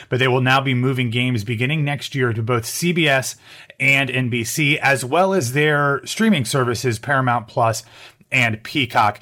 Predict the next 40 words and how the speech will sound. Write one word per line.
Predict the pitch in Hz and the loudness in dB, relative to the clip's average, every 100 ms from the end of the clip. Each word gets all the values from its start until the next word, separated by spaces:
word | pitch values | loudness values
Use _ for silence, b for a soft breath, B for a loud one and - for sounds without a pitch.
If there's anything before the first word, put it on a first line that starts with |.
| B B B | B B B
We | 139 160 156 | 0 2 2
knew | 151 156 226 233 190 | 2 4 4 4 2
a | - | 2
lot | 156 160 | 4 4
of | 165 | 4
the | 135 | 2
broad | 113 123 139 | 2 4 4
strokes | 113 151 139 - | 2 0 0 -2
of | 117 | -2
this | 131 113 | -2 -2
deal, | 131 135 131 | 0 0 2
Matt, | 123 123 123 - B B | 2 2 0 -4 B B
for | - - 160 | -8 2 2
a | |
while, | 117 117 127 135 135 | 4 4 6 6 4
as | 120 | 2
it's | 131 | -2
been | - 131 123 123 | 0 0 0 -4
reported | 139 123 - 160 143 127 | -4 -4 0 2 2 2
and | 123 120 | 0 0
leaked | 123 127 120 | 0 0 0
over | 131 123 | -2 0
the | 117 | 0
past | 113 123 113 - | 0 -2 -2 -4
few | 135 110 | -4 -2
weeks. | 110 113 107 - B B B | 0 -2 -2 -10 B B B
But | 117 151 151 | 0 0 0
as | 156 190 190 | 0 2 2
we | 180 156 | 0 -2
got | 127 131 131 | 0 0 0
the | 123 127 | 0 -2
official | 113 - 156 131 156 135 | -2 -4 -4 0 0 2
announcement | 123 120 117 117 131 110 | 2 2 0 0 -4 -6
from | - 123 | -2 0
the | 117 | -2
Big | 101 123 101 | -2 -2 -2
Ten | - 127 113 | -6 -2 -2
on | 120 123 113 | 0 0 -2
Thursday | 107 131 113 107 127 110 | -4 -2 0 0 0 0
morning, | 110 120 117 107 | 0 0 -2 -4